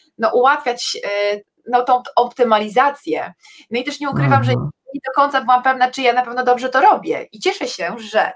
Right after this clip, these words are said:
Speaker 1: właśnie na przykład dzisiaj, Tomek, wystąpiłeś i opowiedziałaś, na jakie, y, na jakie tematy trzeba zwrócić uwagę,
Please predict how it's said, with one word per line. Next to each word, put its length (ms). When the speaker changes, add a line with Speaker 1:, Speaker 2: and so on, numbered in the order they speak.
Speaker 1:
właśnie 420
na 100
przykład 260
dzisiaj, 380
Tomek, 220
wystąpiłeś 840
i 120
opowiedziałaś, 500
na 140
jakie, 540
y, 20
na 120
jakie 280
tematy 340
trzeba 280
zwrócić 320
uwagę, 440